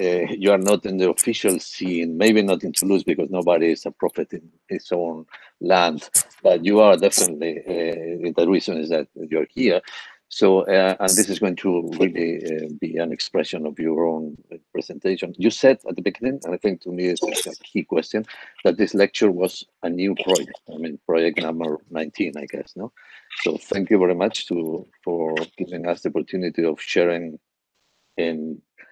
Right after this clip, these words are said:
direct, uh, presence, even though online, this, uh, project. I'm looking forward to, to visit your projects, uh, your, your works in the future.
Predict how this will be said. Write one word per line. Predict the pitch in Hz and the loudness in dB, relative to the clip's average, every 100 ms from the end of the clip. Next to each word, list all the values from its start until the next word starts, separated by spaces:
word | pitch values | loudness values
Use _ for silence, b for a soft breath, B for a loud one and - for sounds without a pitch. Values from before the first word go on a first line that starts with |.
| b - | b -6
direct, | 73 85 87 87 - - | 2 4 6 2 0 -6
uh, | 85 73 | -4 -4
presence, | - 85 - 90 80 - - _ - | 2 2 2 -6 -6 -10 -20 _ -4
even | 95 85 | -4 -4
though | 80 85 | -2 -2
online, | 80 85 80 82 87 85 B B B B - | 0 -2 2 2 0 -4 B B B B -8
this, | 82 82 - - | 0 0 -2 -8
uh, | 82 76 - | -6 -6 -4
project. | 85 90 98 - | 0 2 0 -4
I'm | 80 76 78 71 76 - | -8 -8 -8 -10 -12 -14
looking | 78 82 82 85 76 | -6 -4 -4 -6 -6
forward | 80 76 76 - | -6 -6 -8 -8
to, | - 73 - - _ - | -10 -10 -20 -20 _ -2
to | 90 | -2
visit | 80 92 - 80 | 2 0 0 -4
your | 82 | -4
projects, | 73 76 76 - | -4 -2 -4 -6
uh, | 58 | -10
your, | 71 76 76 73 | -8 -8 -10 -8
your | 78 | -4
works | 76 76 71 | -2 -4 -4
in | - 71 | -12 -16
the | |
future. | - 76 - | -16 -18 -16